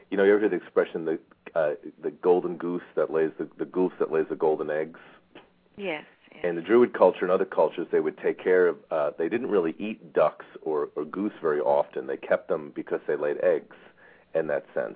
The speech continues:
Speaker 1: They used them for that purpose, uh, especially goose, obviously, in that context. This is a similar, uh, context that way. But, so the idea was they would treat them very well. They would be pampered, they would be taken care of,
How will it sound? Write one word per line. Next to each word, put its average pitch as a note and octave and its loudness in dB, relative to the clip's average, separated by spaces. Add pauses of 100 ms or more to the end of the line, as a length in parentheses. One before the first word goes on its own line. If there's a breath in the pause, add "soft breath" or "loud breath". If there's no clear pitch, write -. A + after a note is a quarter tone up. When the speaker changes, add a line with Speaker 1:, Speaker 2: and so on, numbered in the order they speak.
Speaker 1:
They C#2+ -4
used D2+ -10
them D2 -8
for - -4
that D#2 0
purpose, - -4 (640 soft breath)
uh, C#2 -4 (220)
especially D#2+ -6
goose, D2+ -10 (140)
obviously, C2 -6 (400 soft breath)
in D#2 -4
that D2 -4
context. C#2 -6
This D2+ -8
is C#2+ -14
a D2 -12
similar, C#2 -4 (140)
uh, C#2 -4 (100)
context C#2+ -8
that C#2+ -4
way. C2 -4 (380 loud breath)
But, - 0 (420)
so G#2+ -2
the G2 4
idea F#2+ 6
was E2 4
they F2 0
would E2+ -4
treat B2 -4
them G2 -2
very F2 4
well. D#2+ 4 (760 soft breath)
They E2 0
would D#2+ 2
be G#2+ -6
pampered, F2+ 0
they E2 2
would D#2 -2
be D#2 -8
taken D#2+ -4
care E2 2
of, D2+ -2